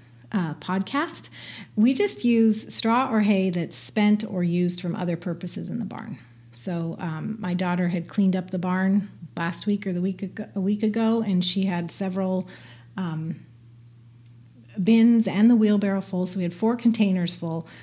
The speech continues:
of mulch ready to go for the garden, and we, we put it out very quickly. Okay, so day four, this is the very last day of this, uh, getting the garden in this year, and this took one hour. Which is to weed around the beds. I've mentioned weeding in the beds.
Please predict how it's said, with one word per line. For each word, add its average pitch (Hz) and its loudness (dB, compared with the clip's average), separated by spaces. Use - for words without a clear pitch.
of 180 -4
mulch 180 -2
ready 190 -2
to 175 -4
go 160 -8
for 175 -10
the 165 -6
garden, - -6
and 185 0
we, 175 2
we 185 -2
put 185 -2
it 170 0
out 156 -4
very 160 -4
quickly. - -14
Okay, 220 2
so 214 0
day 202 4
four, 220 2
this 196 0
is 175 -2
the 175 -6
very 185 0
last 180 -4
day 180 0
of 165 -2
this, 170 -4
uh, 165 -4
getting 180 2
the 233 4
garden 190 2
in 220 2
this 196 -2
year, 175 0
and 185 0
this 185 -2
took 247 -4
one 226 4
hour. 233 0
Which 220 2
is 208 -2
to 240 2
weed 233 4
around 190 4
the 175 0
beds. 165 -6
I've 185 -4
mentioned 233 6
weeding 208 4
in 233 6
the 233 4
beds. 220 2